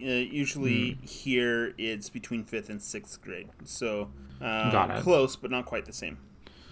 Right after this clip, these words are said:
Speaker 2: So, and when, like, one of my memories is we went to, like, we were getting the tour of the library on the first day,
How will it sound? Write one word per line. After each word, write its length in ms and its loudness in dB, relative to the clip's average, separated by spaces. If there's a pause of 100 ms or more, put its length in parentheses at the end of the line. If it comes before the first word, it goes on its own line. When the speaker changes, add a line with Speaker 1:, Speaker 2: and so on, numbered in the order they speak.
(360)
Speaker 2:
So, 520 10 (120)
and 280 8 (400)
when, 840 8 (300)
like, 260 10 (240)
one 200 10
of 80 10
my 120 10
memories 540 8
is 220 4
we 400 6
went 800 2 (540)
to, 880 6 (280)
like, 180 8
we 120 12
were 80 12
getting 300 10
the 60 2
tour 480 8
of 160 6
the 80 8
library 480 6
on 400 2
the 80 0
first 340 2
day, 380 6